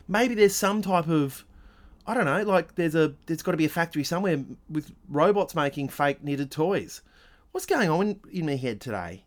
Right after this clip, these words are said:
Hello? Oh, th-, this is what hap-, oh, this is amazing what happened. This is, um, oh, goodness. Like, so when she went into bouncy castle, of course, no shoes. And Luna's got little Blundstones.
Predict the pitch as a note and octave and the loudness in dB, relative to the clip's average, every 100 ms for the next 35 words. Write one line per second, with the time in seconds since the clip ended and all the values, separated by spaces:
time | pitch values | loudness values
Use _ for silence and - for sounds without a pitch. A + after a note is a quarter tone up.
0 | - G3+ D3+ F3+ - - - G4 G#4 D#4 | -10 -4 -2 -2 -6 -16 8 12 12 10
1 | - D#4+ C#4 F4+ F4 C4+ B3 A#3 - D4 | 4 -6 -2 0 0 2 2 2 2 6
2 | F4 C4 C#4+ B3+ G#3 G#3 A#3+ A3 C3 D#3+ | 8 8 4 0 2 4 4 4 2 2
3 | F3 G#3 A#2+ A#3 C4+ G#3+ F#3+ F3+ F3+ E3+ | 2 2 -2 -2 -2 4 6 6 4 -2
4 | - - - - - - - _ _ - | -8 -20 -20 -20 -20 -20 -20 _ _ 0
5 | D4 A#3 D#3+ C#4 A#3 D3 - A3+ A#3+ - | 4 4 4 0 0 -2 -4 -2 -2 -4
6 | - - A#3 A3+ C#4+ D4+ D4+ B3+ F#3+ G3+ | -18 -6 -2 0 0 2 2 2 2 2
7 | A3 F3+ D3 B2 F3 F#3 A3+ G#3+ F#3 C#3+ | 0 0 0 0 -2 0 0 0 -2 -2
8 | - A#3+ A2 - - - - - _ F#3 | -4 -4 -4 -8 -18 -20 -20 -20 _ 2
9 | F#3 F#3 F#3 F3+ - F#3+ A3+ A#3 G3+ F#3 | 4 4 2 -2 -6 -2 0 0 0 2
10 | F#3 C#3 F3 A3 - D3+ F2+ - - | 2 4 2 2 0 -2 -4 -10 -18